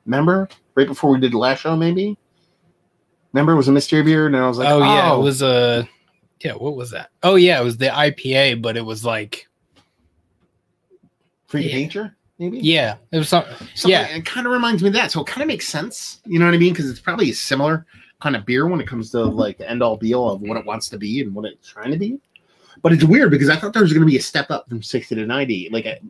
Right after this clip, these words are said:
Speaker 1: like, let's put it this way. I've had these beers several times before in
Speaker 2: Mm-hmm.
Speaker 1: a ton of different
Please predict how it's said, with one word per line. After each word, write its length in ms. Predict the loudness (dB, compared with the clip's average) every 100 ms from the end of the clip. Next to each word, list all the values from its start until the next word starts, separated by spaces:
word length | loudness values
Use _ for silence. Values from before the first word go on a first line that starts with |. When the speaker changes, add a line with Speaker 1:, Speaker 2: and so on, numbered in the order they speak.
| -2
Speaker 1:
like, 220 | 0 0
let's 160 | -2 0
put 100 | -2
it 20 |
this 80 | -2
way. 140 | -6 -10 -18 -20 _ _ _ _ _ -20 _ -2
I've 140 | 0
had 180 | 2 0
these 140 | 0 2
beers 320 | 4 4 2 -4
several 300 | -4 -4 -6
times 260 | -8 -10 -12
before 400 | -10 -6 -6 -8
in 160 | -12 -10
Speaker 2:
Mm-hmm. 260 | -8 -8
Speaker 1:
a 60 | -8
ton 220 | -2 0
of 60 | 0
different 300 | -2 -4